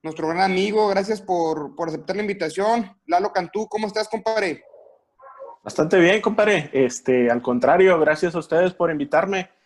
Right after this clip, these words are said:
Speaker 2: Y sí, como comentas, por ahí tenemos un, un club, este, donde nos reunimos a ver los partidos. Este, si quieres, ya platicaremos más adelante.
Speaker 1: Sí, claro que sí. De hecho, es muy importante eso. La verdad es que,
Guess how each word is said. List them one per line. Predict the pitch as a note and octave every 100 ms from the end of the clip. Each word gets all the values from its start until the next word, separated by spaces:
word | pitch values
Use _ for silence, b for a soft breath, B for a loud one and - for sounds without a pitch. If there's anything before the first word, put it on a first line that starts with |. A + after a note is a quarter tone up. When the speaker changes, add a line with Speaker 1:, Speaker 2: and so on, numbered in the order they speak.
| _ _ C3
Speaker 2:
Y | B2+ B2
sí, | C#3 F#3+ G3+
como | G#3+ F#3+
comentas, | D#3+ F3+ G#3 A#3+
por | - D#3
ahí | D3+ E3+ D3+ - _
tenemos | C#3+ D3 E3+ D#3+
un, | D#3+ E3 D#3+ A#2+ - _ _ _ _
un | C#3+ D3+
club, | D3+ D#3+ F#3 F#3 b b
este, | A#2+ A#2+ - G#2+
donde | G#2+ A#2 A#2
nos | A#2 A#2+
reunimos | A#2+ A#2+ D3 C#3+
a | C#3+
ver | D3
los | D#3
partidos. | C#3 C#3 F3 G#3 G3+ -
Este, | A2 _ G#2+
si | - D3
quieres, | C3
ya | C3+ C3+
platicaremos | C#3 C3+ A#2+ A2+ A#2+ A#2+ _ _ _ b b b
más | B2 C#3
adelante. | C#3+ F#3+
Speaker 1:
Sí, | G3+
claro | F3 A#3+
que | A#3+
sí. | F#3+ G#3+ C4 G#3+
De | G#3+
hecho, | C#4+
es | C#4
muy | D4 D4+
importante | C#4+ A#3+ A3+ A#3+ A3 F#3
eso. | G3+ G3+ F3
La | E3
verdad | D#3 D#3+ F3+
es | G#3 G#3
que, | - A3+ A3 F#3+ E3+ F3 E3 D#3+ D#3+ D#3 D#3 D#3 C3+